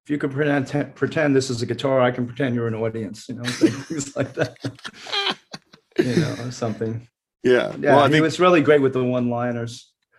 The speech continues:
Speaker 1: When he had that song "Winter of My Discontent," which is not on the video we were doing, and you said, "This is a song I co-wrote with Bill Shakespeare," you know, things like that. You know, that's a great song.
Speaker 2: Yeah,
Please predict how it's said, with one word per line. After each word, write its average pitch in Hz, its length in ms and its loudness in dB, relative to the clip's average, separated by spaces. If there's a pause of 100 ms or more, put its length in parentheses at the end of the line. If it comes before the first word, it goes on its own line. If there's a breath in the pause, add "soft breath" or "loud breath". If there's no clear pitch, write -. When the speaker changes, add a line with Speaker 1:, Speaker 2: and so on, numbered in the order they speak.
(160)
Speaker 1:
When 131 180 2
he 135 40 4
had 131 120 2
that 127 180 0
song 143 340 0
"Winter 147 340 2
of 135 60 2
My 127 180 0
Discontent," 127 720 -2
which 117 220 -4
is - 280 -8 (680 soft breath)
not 165 240 4
on 147 160 4
the 131 60 6
video 135 380 4
we 117 180 -2
were 110 100 -4
doing, 113 220 -4
and 110 140 -6
you 104 60 -6
said, 117 160 -6
"This 139 160 -2
is 131 140 -4
a 127 60 -2
song 127 240 0
I 113 80 0
co-wrote 117 500 0
with 117 180 -4
Bill 117 160 -2
Shakespeare," 113 640 -6
you 123 120 -4
know, 120 280 -8
things 110 220 -6
like 107 220 -12
that. 123 220 -14 (100)
You 131 80 -12
know, 127 160 -12 (560)
that's 131 280 -2
a 131 40 -6
great 123 320 -2
song. 117 420 -6 (840 loud breath)
Speaker 2:
Yeah, 107 240 0